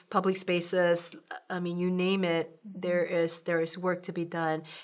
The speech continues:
Because ultimately, if you think about it, for us to be a truly inclusive community,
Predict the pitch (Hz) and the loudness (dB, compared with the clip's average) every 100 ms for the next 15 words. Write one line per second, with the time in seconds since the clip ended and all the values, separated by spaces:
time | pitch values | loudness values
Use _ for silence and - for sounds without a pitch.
0 | - 214 214 - 233 240 220 202 185 190 | -6 0 2 6 4 4 2 2 0 -4
1 | 175 - 208 180 165 160 165 - 202 196 | -8 -6 -4 0 2 2 0 -2 -4 0
2 | 208 - 202 190 185 180 - 202 208 202 | 0 0 -4 -2 -2 -2 -4 -2 0 -2
3 | 185 - 190 202 190 185 - 180 180 190 | -6 -4 -2 0 0 -2 -8 -4 0 0
4 | 190 165 160 | 0 0 -2